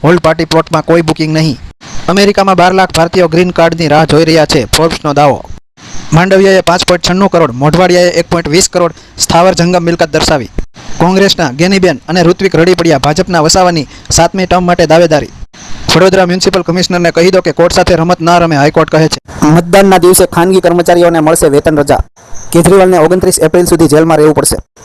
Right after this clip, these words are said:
જે કોઈ સંવિધાન બદલવાનો પ્રયાસ કરશે, જનતા તેની આંખો ઉઘાડી દેશે, લાલુ પ્રસાદ યાદવ કહે છે. ગાંધીનગરથી જમ્મુ જવાનું ટ્રેન ભાડું રૂપિયા છસો. ઓગસ્ટથી દેશભરમાં કોલર આઈ ડી સિસ્ટમ લાગુ કરાશે. હનુમાન જન્મોત્સવ નિમિત્તે વાનર સેનાનું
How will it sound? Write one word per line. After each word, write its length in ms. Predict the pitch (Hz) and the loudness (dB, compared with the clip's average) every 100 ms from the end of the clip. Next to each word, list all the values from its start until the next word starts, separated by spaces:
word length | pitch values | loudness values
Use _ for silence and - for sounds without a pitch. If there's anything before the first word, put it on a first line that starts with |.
| - - - | -14 -6 0
જે 80 | 175 | 2
કોઈ 160 | 190 | 2
સંવિધાન 460 | 175 180 185 185 170 | 0 0 2 0 0
બદલવાનો 380 | 151 175 175 165 | 0 0 0 0
પ્રયાસ 280 | 160 175 - | 0 0 -2
કરશે, 280 | 156 170 | -4 -2
જનતા 300 | 147 165 175 | -2 -2 0
તેની 220 | 165 160 151 | 0 -2 -2
આંખો 220 | 165 165 | 0 0
ઉઘાડી 340 | 147 160 170 | 2 2 0
દેશે, 300 | 151 156 127 - - - | 0 0 -2 -4 -20 -4
લાલુ 200 | 135 165 | 0 0
પ્રસાદ 320 | 165 151 160 151 | 0 0 0 2
યાદવ 200 | 151 151 | 0 2
કહે 140 | 151 | 0
છે. 120 | - - - - | -2 -12 -10 -2
ગાંધીનગરથી 800 | 139 151 170 190 185 175 185 160 | 2 4 4 4 2 2 0 0
જમ્મુ 260 | 151 185 | 2 2
જવાનું 320 | 156 175 175 | 4 4 2
ટ્રેન 180 | 156 170 | 2 0
ભાડું 220 | 147 160 | 2 2
રૂપિયા 240 | 151 156 147 143 | 0 0 0 -2
છસો. 240 | - - _ _ _ _ - - - 147 | -4 -6 _ _ _ _ -18 -18 -4 -2
ઓગસ્ટથી 580 | 160 180 - - 143 | 0 -2 -4 -4 -4
દેશભરમાં 520 | 117 165 - 160 156 123 | 0 0 0 -4 -6 -4
કોલર 280 | 156 170 | 0 0
આઈ 100 | 156 | 0
ડી 80 | 160 | -2
સિસ્ટમ 320 | 147 147 151 | -6 -4 0
લાગુ 220 | 135 143 139 | 0 0 0
કરાશે. 320 | 139 131 120 - _ - - - | 0 0 -4 -12 _ -20 -8 0
હનુમાન 360 | 170 190 196 | 2 4 2
જન્મોત્સવ 500 | 156 165 180 175 165 | 2 2 2 2 0
નિમિત્તે 360 | 151 165 170 170 - - _ - | 2 2 2 -2 -4 -18 _ -4
વાનર 260 | 135 170 170 | 0 2 2
સેનાનું 380 | 170 165 165 | 0 0 0